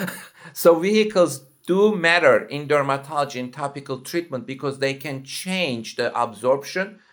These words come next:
the penetration, as well as the permeation of the active product, and hence the adverse events, the efficacy. Um, so,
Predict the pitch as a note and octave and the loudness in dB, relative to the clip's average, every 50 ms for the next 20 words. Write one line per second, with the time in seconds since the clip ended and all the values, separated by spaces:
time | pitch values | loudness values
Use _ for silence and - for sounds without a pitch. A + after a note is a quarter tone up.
0 | _ _ - A#2 A2 C3+ C#3 B2+ B2+ B2+ B2 - - D3 D#3 D#3+ D#3+ - F3+ F3+ | _ _ -6 -6 -4 -4 -4 -4 -2 -4 -4 -4 -2 -2 -2 -2 -4 -4 -6 -6
1 | F3 - C3+ C#3 C3+ C#3 C#3 C#3+ D3 C#3 C3+ B2+ B2 - - D3 C3+ C3 C3 C#3 | -4 -4 -6 -6 -4 -4 -4 -4 -4 -4 -6 -8 -10 -8 -6 -4 -4 -4 -4 -6
2 | D3+ F3 G3 F#3+ F#3 - C#3 B2 A#2 A2 - A#2 G#2+ - - A#2 B2+ D3 D#3 - | -8 -8 -8 -8 -8 -8 -6 -6 -6 -6 -10 -14 -14 -8 -4 -2 0 0 -2 -4
3 | - - A2+ G#2 - - A2+ G#2+ G#2 G#2 A#2 C#3+ D#3 - - _ _ _ _ _ | -6 -10 -10 -10 -8 -8 -6 -4 -2 -2 -2 -2 -4 -6 -12 _ _ _ _ _
4 | _ - C3+ B2+ B2 C#3 - - F#3 F#3+ F#3 F3 D3+ D3+ D#3+ D3+ - - _ _ | _ -6 -6 -6 -6 -10 -14 -12 -8 -6 -4 -2 -2 -4 -4 -8 -12 -14 _ _
5 | _ _ - C3+ C3 B2+ C3 C#3+ C#3 - D3+ D3+ D3+ - D3 C#3 B2+ C3+ C3+ C#3+ | _ _ 0 0 2 2 2 0 0 0 0 0 0 0 -2 -4 -4 -4 -4 -4
6 | D#3+ - - - _ _ - A#2+ - - C3 C3+ C3+ - E3+ E3+ - D#3 C#3+ - | -4 -8 -12 -16 _ _ -2 -2 -2 -2 -2 -4 -2 -4 -6 -4 -6 -6 -6 -6
7 | - C3 C#3 D3+ D#3 D3+ - _ _ _ _ _ - C3+ C#3 C3 C3 C3 B2+ B2 | -6 -4 -6 -6 -8 -10 -16 _ _ _ _ _ 0 0 0 0 0 -2 -4 -4
8 | B2 - _ _ - - - E3 D3 C3+ - - | -6 -10 _ _ -4 2 4 6 6 4 2 -4